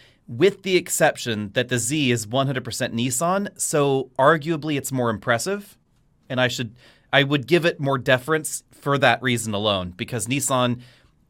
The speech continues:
actually did it themselves. Uh, well, with the Mercedes transmission, but whatever. And the, the Supra is built in the Magna Steyr factory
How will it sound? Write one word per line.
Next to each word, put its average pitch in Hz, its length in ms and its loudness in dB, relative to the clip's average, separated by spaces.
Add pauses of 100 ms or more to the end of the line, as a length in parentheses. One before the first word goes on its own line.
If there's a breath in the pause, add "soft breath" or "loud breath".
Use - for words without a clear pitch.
(200)
actually 147 520 2
did 123 280 0
it 117 200 -2
themselves. - 760 -4 (320)
Uh, 98 680 0 (160)
well, 135 220 0
with 123 140 0
the 110 80 -2
Mercedes 101 420 -4
transmission, 95 480 -8
but 104 160 -6
whatever. 90 380 -6 (640 loud breath)
And 127 540 2 (100)
the, 120 400 -4 (120)
the 120 120 0
Supra 156 720 4
is 147 400 2 (160)
built 165 180 4
in 160 40 -2
the 165 80 6
Magna 143 300 2
Steyr 165 260 0
factory 123 760 0